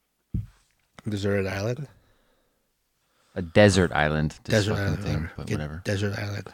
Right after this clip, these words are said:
Speaker 2: An island. Cliche question, but thought-provoking.
Speaker 1: Obviously,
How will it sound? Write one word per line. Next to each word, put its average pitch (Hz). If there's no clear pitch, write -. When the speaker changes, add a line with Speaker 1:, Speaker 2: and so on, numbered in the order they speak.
Speaker 2:
An 151
island. 69
Cliche 135
question, 90
but 117
thought-provoking. 127
Speaker 1:
Obviously, 104